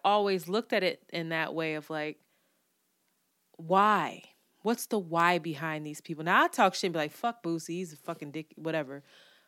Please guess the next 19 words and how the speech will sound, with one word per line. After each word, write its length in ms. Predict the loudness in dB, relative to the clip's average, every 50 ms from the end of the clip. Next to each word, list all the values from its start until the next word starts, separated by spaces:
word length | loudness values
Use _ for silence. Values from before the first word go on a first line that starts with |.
| _ _ _ -2
But 120 | 2 4
that's 320 | 6 4 4 4 0 0
mostly 340 | 2 2 2 0 -2 -6 -6
because 540 | -6 -6 -4 -2 0 0 0 0 -2 -6 -12 _ _ _ _ _ _ _ 0 6 8
I, 160 | 8 8 8 8
I, 220 | 6 6 6 4 4
I 200 | 4 4 4 4
will 140 | 2 0 0
know 260 | 2 2 2 2 2
the 140 | 2 0 2
why, 320 | 2 4 4 4 4 2
but 140 | 2 0 -2
if 160 | -2 -4 -6
you 60 | -6
don't 280 | -2 0 0 0 0 -2
show 360 | -6 -4 -2 0 2 2 2
me 180 | 0 -2 -4 -4
that 160 | -4 -6 -6
you're, 180 | -6 -8 -8